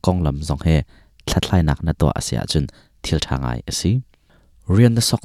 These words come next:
tiga rian kul tu ne hi rian atun kho nak dinga hi bantok fim thiam nak le thiam thlin nak angai lai tia an tial nak chatlap khe tha di in rel lungfian izuam. Chun zibin tok bifang da an man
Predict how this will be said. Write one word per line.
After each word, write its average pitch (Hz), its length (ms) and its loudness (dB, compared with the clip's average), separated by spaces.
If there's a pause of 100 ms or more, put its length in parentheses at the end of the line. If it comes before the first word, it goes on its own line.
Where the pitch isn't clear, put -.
tiga 80 240 4 (320)
rian 104 180 6
kul 117 240 4
tu 95 160 4
ne 90 80 6 (220)
hi - 120 0 (120)
rian 107 180 6 (100)
atun 98 340 4
kho - 100 2 (100)
nak 78 180 0
dinga 71 220 0 (200)
hi - 140 -2
bantok 101 320 4 (140)
fim 104 240 0
thiam 92 280 4
nak 71 180 0
le 76 100 4 (360)
thiam 92 240 2
thlin 82 200 -2
nak 73 120 2 (320)
angai 90 320 4
lai 90 240 6
tia 87 140 4 (140)
an 87 160 0
tial 80 280 2
nak 69 140 0 (280)
chatlap 82 320 0 (100)
khe 76 140 0 (500)
tha - 180 2
di 80 160 0
in 78 80 -2 (140)
rel 92 220 6 (560)
lungfian 82 420 2 (160)
izuam. 69 300 0 (800)
Chun 101 200 8 (560)
zibin 104 340 4
tok 85 160 4 (260)
bifang 90 360 0
da - 40 -2 (100)
an 87 80 2 (120)
man 82 140 2